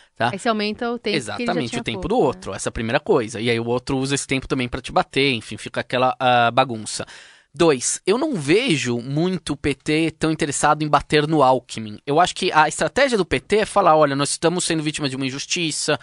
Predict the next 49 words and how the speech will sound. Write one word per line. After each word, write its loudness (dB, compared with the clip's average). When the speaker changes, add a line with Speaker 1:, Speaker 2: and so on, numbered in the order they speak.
Speaker 1:
o -6
povo 2
quer 0
o -2
presidente -4
Lula 2
e 0
as -2
elites -4
não -8
querem -2
deixar." 4
Essa 0
estratégia. 0
Bater 2
no 2
Alckmin 4
seria -2
talvez 0
mais 0
pro -10
segundo -4
turno, -6
me -8
parece. 0
Speaker 2:
Uhum. -12
Speaker 1:
Tá? -4
Bater 2
no -2
Bolsonaro 4
não -4
faz 0
diferença, -2
porque -8
quem -4
gosta 2
do -6
Bolsonaro 0
gosta, 0
quem -2
não 0
gosta, 0
não -6
gosta. 0
Assim, -6
assim, -4
assim -2
me -6
parece. 0